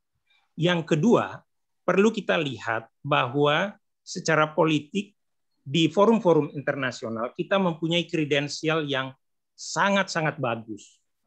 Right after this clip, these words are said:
karena kita selalu menyuarakan hal-hal yang sifatnya prinsipil. Kalau kita membuka hubungan diplomatik dengan Israel, maka resikonya adalah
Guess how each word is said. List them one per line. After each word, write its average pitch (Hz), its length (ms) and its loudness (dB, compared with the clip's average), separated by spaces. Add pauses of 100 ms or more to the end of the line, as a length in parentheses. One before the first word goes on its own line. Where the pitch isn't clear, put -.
(160)
karena 139 320 -2
kita 180 480 -2
selalu 175 320 2
menyuarakan 151 800 -2
hal-hal 147 400 -6
yang 135 160 -14
sifatnya 156 560 -16
prinsipil. 156 560 -10 (880)
Kalau 226 400 2
kita 196 240 -2
membuka 151 480 -2
hubungan 147 480 -4
diplomatik 143 720 -6
dengan 117 240 -14
Israel, 120 720 -14 (440)
maka 165 400 -2
resikonya 160 880 -2 (160)
adalah 143 560 -2